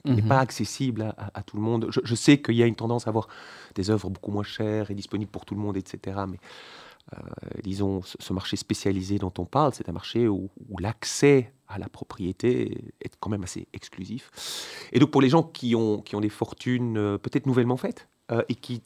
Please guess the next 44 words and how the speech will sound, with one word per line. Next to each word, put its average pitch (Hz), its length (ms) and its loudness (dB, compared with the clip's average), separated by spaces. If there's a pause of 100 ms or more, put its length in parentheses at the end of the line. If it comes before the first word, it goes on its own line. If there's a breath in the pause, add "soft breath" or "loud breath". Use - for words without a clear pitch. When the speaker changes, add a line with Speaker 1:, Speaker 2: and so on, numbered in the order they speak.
Speaker 1:
qui - 100 -12
s'intéressent 160 720 0
à - 20 -16
ce - 40 -20
marché, 160 500 -6
euh, 113 80 -8
souvent 120 280 -4
parce - 120 -10
qu'ils 107 180 -8
ont 107 80 -2
des 101 80 -4
coups - 200 -18
de - 40 -4
cœur, 170 160 4
et 160 60 -4
puis 139 120 -4
aussi 135 220 -4
parce - 180 -2
qu'ils 139 180 -2
veulent 147 240 8
diversifier 120 540 -2
leur 104 120 -2
patrimoine. 107 600 -8 (340 loud breath)
Et 143 80 10
aussi 156 240 4
peut-être 185 260 2
qu'ils 151 120 -4
se 156 100 0
disent, « 160 180 2
Mais 143 80 2
tiens, 160 140 0
je 135 100 0
vais 139 140 0
mettre 160 180 0
ça 135 100 -4
là-dedans, 123 460 0 (480 loud breath)
parce - 220 0
que 160 100 2 (200)
un 147 120 6
jour 139 240 4
ça - 140 0
vaudra 113 320 -2
quelque 107 300 -8
chose. » 113 440 -12